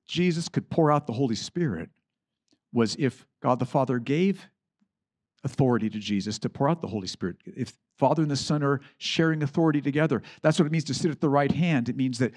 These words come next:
you're in equal authority. God the Son, God the Father.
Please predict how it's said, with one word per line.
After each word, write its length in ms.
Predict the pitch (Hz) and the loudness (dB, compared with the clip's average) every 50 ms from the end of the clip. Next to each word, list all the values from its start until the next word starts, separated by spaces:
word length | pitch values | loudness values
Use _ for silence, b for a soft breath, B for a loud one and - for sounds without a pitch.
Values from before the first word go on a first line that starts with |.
| B B B B | B B B B
you're 220 | - 135 131 120 123 | 2 4 4 4 2
in 280 | - - 123 117 - - - | 0 -2 -2 -2 -4 -4 -2
equal 460 | 180 196 190 196 - 185 185 180 160 | -2 -2 0 2 2 4 4 4 2
authority. 760 | 139 - - 165 151 151 143 123 - - - - - - - _ _ _ _ | -2 -2 0 0 2 2 2 0 -2 -6 -10 -12 -12 -14 -16 _ _ _ _
God 240 | - 135 143 165 165 | 0 2 2 2 2
the 80 | 156 165 | 0 -2
Son, 380 | - - - 165 160 160 156 | -4 -2 -2 -2 -2 -2 -4
God 220 | 135 156 147 151 147 | -2 -2 -2 -2 -2
the 80 | 156 | -6
Father. 460 | 135 - - 156 139 131 107 95 95 | -8 -4 -4 -2 -2 -2 -4 -6 -10